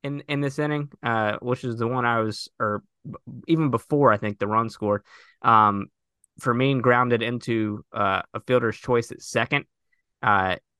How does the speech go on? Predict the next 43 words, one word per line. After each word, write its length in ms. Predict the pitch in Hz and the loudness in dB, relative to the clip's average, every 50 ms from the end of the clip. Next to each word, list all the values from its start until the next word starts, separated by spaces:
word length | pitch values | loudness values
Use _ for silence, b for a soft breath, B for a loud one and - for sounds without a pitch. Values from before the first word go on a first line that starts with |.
| _ _ - | _ _ -2
Bryce 260 | 107 110 117 - - | 0 0 0 -2 -2
Turang 360 | - 117 110 113 113 113 117 | 2 4 4 4 4 4 2
made 220 | 113 113 117 113 | 2 2 2 2
an 120 | 107 101 - - | 2 0 -2 -2
error. 360 | 110 113 123 131 131 123 - | 0 2 4 4 4 4 2
It 80 | - 101 | 0 -4
was 200 | 101 107 104 - | -6 -6 -6 -8
a 40 | 98 | -10
ball 420 | - - 117 113 117 120 120 117 | -4 0 2 4 6 6 6 4
that 180 | 107 104 101 - - - | 4 2 0 -2 -8 -14
had 260 | 120 117 117 107 107 _ _ _ _ _ | -8 -6 -6 -6 -6 _ _ _ _ _
Turang 540 | - - 110 101 104 110 113 117 117 110 104 98 _ _ _ _ - | -6 -4 0 2 2 4 4 2 2 0 -4 -8 _ _ _ _ -8
gloved 320 | - 107 107 120 120 120 113 | -4 0 2 2 2 2 0
it 180 | 107 - _ | -2 -2 _
cleanly, 540 | - - - 113 117 127 139 151 160 170 170 | -12 -8 -4 -4 -2 -2 0 0 2 2 2
he 240 | 165 - 117 113 104 151 160 | 2 0 -2 -2 -2 -4 -2
would 140 | 120 117 110 | 0 2 2
have 120 | 107 98 | 2 0
turned 380 | - - 139 131 127 120 113 107 | 0 0 2 2 2 0 0 -2
an 160 | 98 95 - _ | -2 -4 -6 _
easy 340 | - 107 117 123 123 131 120 | -4 -2 0 2 2 2 2
double 260 | 110 113 120 123 110 | 2 2 2 2 0
play. 360 | - - 113 117 127 147 165 165 _ - | -2 0 2 2 2 2 2 -2 _ -8
Like, 120 | - 95 - | -10 -8 -6
he 100 | - 113 | -4 -2
was 120 | 104 98 | -2 0
running 280 | 104 123 131 131 120 110 | 2 4 4 4 2 2
towards 240 | - 127 127 113 101 | 2 2 2 2 0
the 80 | 110 | -4
bag 300 | 101 98 107 113 117 113 | -2 -2 0 0 0 -2
as 100 | 110 101 | -4 -6
the 100 | - 107 | -6 -4
runner 180 | 107 110 113 104 | -2 -2 -2 -2
was 140 | 95 90 - | -4 -6 -6
stealing. 460 | - - 113 113 113 110 110 107 110 - | -4 -4 -2 -2 0 -2 -4 -6 -8 -10
The 60 | 95 | -6
ball 200 | 95 101 107 110 | -4 -2 0 0
was 140 | 104 98 - | -2 -2 0
hit 180 | 117 107 - _ _ _ _ _ _ _ _ _ _ _ _ _ _ _ - | 0 0 0 _ _ _ _ _ _ _ _ _ _ _ _ _ _ _ -2
at 180 | - 110 120 120 | 2 2 4 4
him, 140 | 117 113 110 | 2 0 0
and 120 | 104 98 | -2 -4
it 140 | 95 - | -4 -6